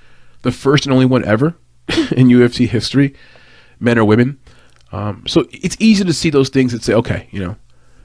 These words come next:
But all that said, as good as Andrade looked in those last two fights,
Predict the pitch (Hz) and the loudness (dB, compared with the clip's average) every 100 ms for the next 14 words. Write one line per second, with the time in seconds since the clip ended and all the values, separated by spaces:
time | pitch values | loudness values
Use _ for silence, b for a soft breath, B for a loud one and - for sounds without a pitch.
0 | _ _ _ _ _ - 147 139 180 170 | _ _ _ _ _ -2 0 2 2 2
1 | 135 - 92 - - 127 123 - 143 156 | 2 0 -2 -2 -4 -2 -2 0 0 2
2 | 196 - _ - 131 131 127 120 107 107 | 0 -6 _ -2 0 0 0 0 0 -2
3 | 101 120 92 - - _ 92 113 120 117 | 0 0 0 -4 -20 _ -2 0 2 0
4 | 120 - 123 110 127 127 | 0 0 2 2 2 0